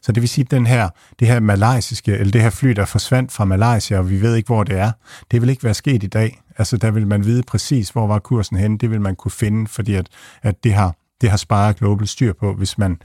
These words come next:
hvis man køber sig til det via deres, øh, tjenester. Så er det sådan, at lyd brydes også i atmosfæren, øh, ligesom, ligesom lys brydes. Når vi ser en regnbue, så er det, så er det luftfugtigheden, der gør, at lyset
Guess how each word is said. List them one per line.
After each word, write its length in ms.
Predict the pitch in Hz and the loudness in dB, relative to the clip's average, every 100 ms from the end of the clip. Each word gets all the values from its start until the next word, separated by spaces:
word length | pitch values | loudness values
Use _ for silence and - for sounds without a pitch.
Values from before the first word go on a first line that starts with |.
| - - _ | -16 -20 _
hvis 160 | - 95 | -4 -2
man 140 | 101 | -2
køber 360 | - 127 117 90 | 0 0 0 -2
sig 200 | - 92 | -4 -2
til 200 | - 95 | -2 0
det 180 | 101 95 | 0 -2
via 260 | 110 104 107 | 0 2 2
deres, 460 | 80 90 92 - 113 | 0 -2 -4 -4 -2
øh, 460 | 98 95 92 90 | 0 0 0 -2
tjenester. 540 | - 107 101 101 - 90 _ - - - - - | -2 0 0 0 -4 -10 _ -20 -16 -16 -16 -6
Så 120 | - | 0
er 80 | 135 | 2
det 100 | 131 | 2
sådan, 200 | 147 120 | 0 2
at 180 | 120 104 | 0 2
lyd 400 | 113 127 160 156 - | 2 2 2 0 -4
brydes 480 | 113 120 127 143 - | 0 2 2 2 0
også 380 | 107 113 - 95 | 0 0 0 -2
i 100 | 110 | 0
atmosfæren, 800 | 107 98 98 - 107 110 117 120 107 - _ - 117 | 0 0 -4 -2 0 2 2 -2 -4 -12 _ -6 0
øh, 540 | 107 101 98 98 95 | 2 2 2 2 0
ligesom, 440 | 110 123 120 110 95 _ _ - | 0 0 2 0 -2 _ _ -2
ligesom 320 | 113 123 107 | 0 2 0
lys 400 | 104 143 110 - | 2 2 2 -2
brydes. 560 | - 98 101 107 - - - - - | -2 0 2 0 -4 -16 -20 -8 -2
Når 60 | |
vi 60 | 104 | 0
ser 160 | - | 2
en 140 | 127 92 | 0 2
regnbue, 600 | 107 123 110 107 101 107 | 0 0 0 0 0 0
så 160 | - 123 | -2 -2
er 40 | |
det, 260 | 107 101 98 | 2 0 -2
så 140 | - 117 | -2 0
er 40 | |
det 100 | 110 | 0
luftfugtigheden, 640 | 98 123 - 104 110 104 | 0 0 -2 -2 0 0
der 80 | 98 | 0
gør, 180 | 98 107 | 0 0
at 80 | 104 | 2
lyset 360 | 117 104 101 | 0 -2 -8